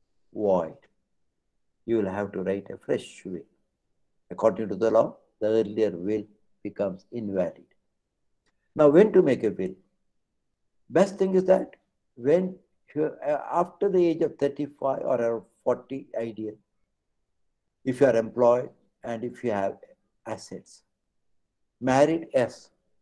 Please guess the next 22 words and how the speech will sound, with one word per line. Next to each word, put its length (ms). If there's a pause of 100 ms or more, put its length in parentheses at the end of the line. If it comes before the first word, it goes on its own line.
make 240
a 120
will. 180 (920)
And 240
early 500
in 240
life, 340 (1300)
it's 160
better. 360 (180)
Early 300
in 120
life 220
means 340
you 220
should 160
be 80
employed, 460 (540)
you 200
should 160
have 220 (800)
certain 360
properties, 640